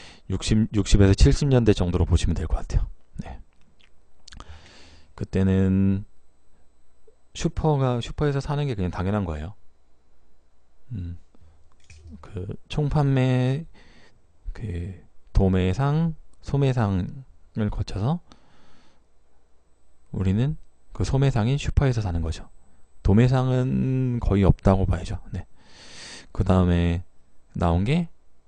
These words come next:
그 생산된 거를 바로 할인마트, 마트에서 살 수 있는, 어, 저희가 좀 싸게 살 수 있는 할인마트가 생겼죠.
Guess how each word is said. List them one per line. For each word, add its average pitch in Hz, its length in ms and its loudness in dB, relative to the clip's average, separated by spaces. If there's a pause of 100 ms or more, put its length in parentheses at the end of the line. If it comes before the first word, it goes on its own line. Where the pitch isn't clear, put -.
(680)
그 82 280 -8 (640)
생산된 143 540 2
거를 110 400 4
바로 87 240 -2
할인마트, 127 640 -2 (600)
마트에서 90 520 -2
살 101 140 -2
수 - 140 -6
있는, 139 320 0 (2000)
어, - 320 -6 (880)
저희가 92 320 -2
좀 110 120 -4
싸게 143 300 0
살 131 160 0
수 127 120 -2
있는 117 160 0
할인마트가 131 500 -2
생겼죠. 85 380 -8